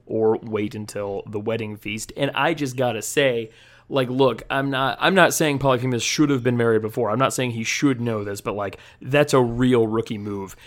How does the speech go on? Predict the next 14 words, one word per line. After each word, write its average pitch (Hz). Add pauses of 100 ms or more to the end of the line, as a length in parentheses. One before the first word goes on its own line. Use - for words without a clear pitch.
(120)
You, 120
you 113
gotta 127
eat 120
before 120
the 113
wedding, 104
'cause 127
you're 135
gonna 147
be 131
on 110
your 107
feet -